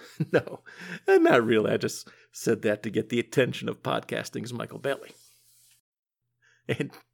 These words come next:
Team Titans number one, even though this pretended to be a first issue,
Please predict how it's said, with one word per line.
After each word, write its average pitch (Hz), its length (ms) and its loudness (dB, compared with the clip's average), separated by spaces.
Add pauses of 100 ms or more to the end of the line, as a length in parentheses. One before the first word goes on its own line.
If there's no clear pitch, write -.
Team 208 540 0 (520)
Titans - 680 2 (340)
number 120 340 2
one, 113 400 -2 (280)
even 233 300 6
though 214 100 10
this 196 160 6
pretended 233 640 4
to 151 40 6
be 127 160 4
a 117 40 8
first 120 360 2
issue, 123 400 2